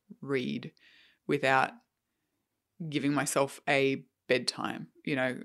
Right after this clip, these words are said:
I, so I'll read till I fall asleep, basically. And some nights that's been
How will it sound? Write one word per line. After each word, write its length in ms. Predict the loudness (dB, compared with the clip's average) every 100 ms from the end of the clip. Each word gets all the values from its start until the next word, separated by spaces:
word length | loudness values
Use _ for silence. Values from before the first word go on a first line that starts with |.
| _ _ -12
I, 100 | -10 -10 -12
so 180 | -4 2
I'll 220 | 6 6
read 240 | 6 4 4
till 140 | 2
I 40 | 0
fall 200 | 0 -2
asleep, 380 | -4 -6 -8
basically. 480 | -8 -8 -10 -10 -8
And 280 | -6 -6 -6
some 220 | -4 -4
nights 240 | -4 -6 -8
that's 160 | -10
been 380 | -8 -8 -8